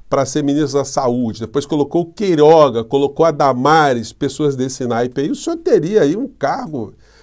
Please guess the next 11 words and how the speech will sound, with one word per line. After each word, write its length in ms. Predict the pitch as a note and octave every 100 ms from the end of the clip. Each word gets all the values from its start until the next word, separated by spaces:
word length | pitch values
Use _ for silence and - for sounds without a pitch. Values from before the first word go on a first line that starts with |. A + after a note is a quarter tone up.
| _
de 140 | B2+ D3+
primeira 480 | D#3 C3 A3+ A#3
linha 260 | B2+ C#3+ D3
nesse 260 | C#3 C#3 C3+
governo, 520 | B2+ F#2+ - - G#2+
né? 240 | D3 D#3+ - _ - -
Bom, 280 | A3 A#2+ - _ _ _ - - - _ - _ _ _ -
enquanto 480 | A3+ - A#3+ - A#3
isso, 400 | B3 A#3+ - -
na 140 | F3+
Argentina, 840 | F#3 F#3 F#3 - F#3+ G#3 G#3+ G#3